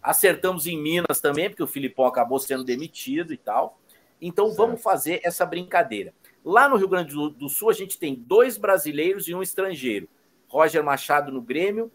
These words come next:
Speaker 1: Renato Porta-, Roger Machado, porque o Roger jogou no Grêmio, me confundi.
Speaker 2: Sim.
Speaker 1: Roger Machado no Juventude, Renato Portaluppi no Grêmio, Eduardo Cudê no Internacional.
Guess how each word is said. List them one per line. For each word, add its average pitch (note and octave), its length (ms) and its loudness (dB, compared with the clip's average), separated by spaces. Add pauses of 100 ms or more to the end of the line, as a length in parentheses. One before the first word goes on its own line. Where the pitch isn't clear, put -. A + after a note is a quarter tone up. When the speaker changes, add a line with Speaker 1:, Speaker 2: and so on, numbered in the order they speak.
(200)
Speaker 1:
Renato D3 440 0
Porta-, C#3 420 0 (320)
Roger B2+ 380 0
Machado, B2+ 320 0
porque - 120 -10
o B2 40 -4
Roger D3 180 2
jogou D3 240 2
no C#3+ 100 -4
Grêmio, A2 360 -4
me A2 100 -12
confundi. B2 540 -8 (240)
Speaker 2:
Sim. B2 140 -18
Speaker 1:
Roger A3 320 6
Machado D#3 440 2
no C3+ 60 -6
Juventude, B2+ 680 -6 (380)
Renato E3 440 2
Portaluppi C3 680 0
no A2+ 80 -8 (100)
Grêmio, F3 360 -2 (320)
Eduardo D#3 580 2
Cudê D#3 360 -6
no E3 120 -6
Internacional. E3+ 840 0